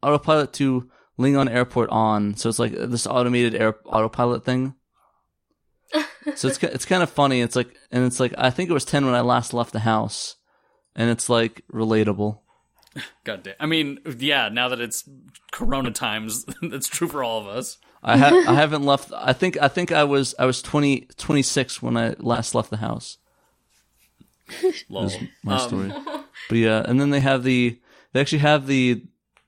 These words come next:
Speaker 1: the team, I guess, at the end.
Speaker 2: La Squadra.
Speaker 1: Yeah, La, La, La, La Passione.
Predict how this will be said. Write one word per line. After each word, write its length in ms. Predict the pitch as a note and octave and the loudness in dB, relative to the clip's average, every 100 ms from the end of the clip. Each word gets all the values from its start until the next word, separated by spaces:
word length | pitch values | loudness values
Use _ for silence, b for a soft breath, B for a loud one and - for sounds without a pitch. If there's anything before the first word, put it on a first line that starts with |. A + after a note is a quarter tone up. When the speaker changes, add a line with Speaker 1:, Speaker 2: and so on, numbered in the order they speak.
| _ _ _ _ _ | _ _ _ _ _
Speaker 1:
the 220 | G#2 A2 | -4 -2
team, 460 | - - C3 D#3 D#3+ | -2 0 2 2 2
I 100 | D#3 | 0
guess, 280 | D3 D#3 - | 2 0 -2
at 140 | B2 | -2
the 140 | A#2 A2 | 0 0
end. 160 | A2+ | 2
Speaker 2:
La 60 | C3+ | 2
Squadra. 640 | C#3+ D3+ B2 B2 C#3 C#3 - - - - _ _ _ - | 0 0 0 0 -2 -2 -6 -20 -20 -20 _ _ _ -4
Speaker 1:
Yeah, 200 | A#2 A2+ | 0 2
La, 140 | A2 - | 0 -2
La, 160 | B2 - | -2 -2
La, 140 | B2 A#2+ | -2 -2
La 140 | A#2+ | 0
Passione. 680 | - B2 - A#2 A#2 B2+ B2+ | 2 0 0 -2 -2 -2 -6